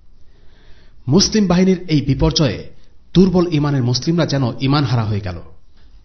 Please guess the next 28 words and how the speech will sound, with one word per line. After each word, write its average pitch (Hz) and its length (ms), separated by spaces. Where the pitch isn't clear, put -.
আবু 156 160
সুফিয়ান 190 340
রাদিয়াল্লাহু 131 340
আনহু 131 400
এই 160 220
অবস্থা 139 280
দেখে 139 200
বলে 117 200
উঠলেন, 170 380
"এরা 190 180
তো 214 100
পালাতে 175 360
পালাতে 208 280
সমুদ্রের 185 420
পার 185 240
পর্যন্ত 202 320
পৌঁছে 180 280
যাবে।" 101 340
সাফওয়ান 214 420
ইবনে 165 220
উমাইয়ার 156 320
ভাই 139 220
বলে 135 180
ওঠে, - 380
"জাদুর 190 360
কেরামতি 196 440
আজ 123 120
শেষ, - 520